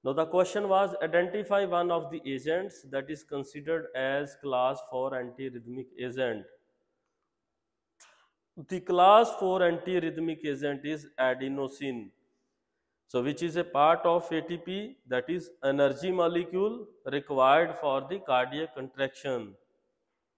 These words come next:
The next question for this G pad series is,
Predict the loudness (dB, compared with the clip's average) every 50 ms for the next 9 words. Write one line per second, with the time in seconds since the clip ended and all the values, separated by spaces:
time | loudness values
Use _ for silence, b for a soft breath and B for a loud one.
0 | _ _ _ _ _ _ _ _ _ _ _ _ _ _ _ _ _ _ _ _
1 | _ _ _ _ _ _ _ _ _ _ _ _ _ _ _ _ _ _ -6 -2
2 | 0 0 4 4 4 4 4 0 -6 -4 -2 0 0 0 0 -2 -4 -4 -4 -2
3 | 0 0 0 0 0 -2 -4 -6 -6 -8 -10 -12 -6 -2 -2 -2 -2 -2 -6 -8
4 | -6 -6 -6 -6 -6 -6 -6 -6 -8 -10 -16 -20